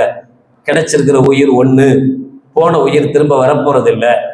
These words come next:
எங்க போனாலும், எப்படி போனாலும் உயிர் திரும்ப வராது. அதனால பிள்ளைகளுக்கு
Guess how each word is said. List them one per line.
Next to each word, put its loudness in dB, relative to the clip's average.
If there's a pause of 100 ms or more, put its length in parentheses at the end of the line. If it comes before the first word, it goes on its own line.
(340)
எங்க 0
போனாலும், 0
எப்படி 2
போனாலும் 2
உயிர் 0
திரும்ப 0
வராது. 0 (480)
அதனால -2 (500)
பிள்ளைகளுக்கு 0